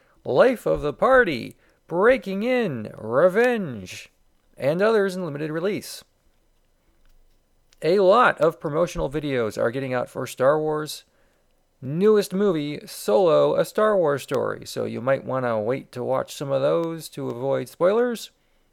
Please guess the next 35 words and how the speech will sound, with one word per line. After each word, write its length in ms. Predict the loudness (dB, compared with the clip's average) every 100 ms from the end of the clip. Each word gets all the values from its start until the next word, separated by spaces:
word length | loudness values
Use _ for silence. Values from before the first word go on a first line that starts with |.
| _ -18
There's 300 | -12 -10 -2
more 160 | -2
promotional 460 | 0 -2 0 -4 -4
videos 300 | -4 -2 -4
than 100 | -4
there 100 | -2
are 180 | 2 2
action 300 | 0 -6 -8
figures 320 | -8 -8 -8
right 180 | -8 -8
now. 280 | -14 -16 -20 _ _ _ _ _ _ _ _ _ _ _
Fox 440 | -6 -4 -4 -10 -18
canceled 640 | -10 -2 0 0 -4 -8 -12 _ _ _ _ -6
Brooklyn 400 | -4 -2 -2 -2
Nine-Nine, 720 | -4 -4 -4 -4 -6 -10 -16 -10
The 160 | -6
Mick, 400 | -2 -2 -4 -12 -12
and 340 | -6 -4 -4
Last 260 | -4 -4 -6
Man 160 | -6
on 140 | -2 -2
Earth 180 | -2 -4
this 220 | -10 -8
week. 260 | -12 -12 _ _ _ _ _ _ _ _ _
Should 160 | -16 -12
we 100 | -10
blame 240 | -10 -12
this 120 | -14
on 80 | -12
the 60 | -8
Comcast 540 | -6 -2 -2 -2 -4
and 160 | -4 -2
or 120 | -4
Disney 260 | -4 -4
mergers? 480 | -2 0 0 -2 -6